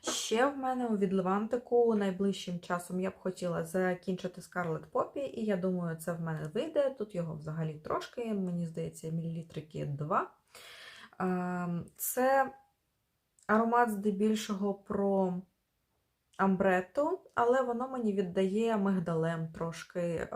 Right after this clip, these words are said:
таким пудровим. Він, це насправді до-, досить пудровий аромат. Ще він мені пахне, ніби начинка з цукерок рачки.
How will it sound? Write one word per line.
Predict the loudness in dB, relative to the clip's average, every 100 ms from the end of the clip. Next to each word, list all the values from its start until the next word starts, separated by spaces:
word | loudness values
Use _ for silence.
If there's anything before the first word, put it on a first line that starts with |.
| -6
таким | -6 -6 -6
пудровим. | -2 0 0 0 -2 -2
Він, | -2 -4 -6
це | -2 0
насправді | 0 -2 -2 -2
до-, | -2 -2
досить | 0 -2 -4 -4
пудровий | -4 -4 -2 -4 -2
аромат. | -2 0 0 -2 _ _ _ _ _ _ _ _
Ще | -4 0
він | 0 2
мені | 4 2
пахне, | 2 2 2 0 -2 0
ніби | 2 0 0 0
начинка | 2 2 0 -2 -4 -2 -2 -2
з | -6
цукерок | -8 -4 -4 -4
рачки. | -8 -8 -10 -12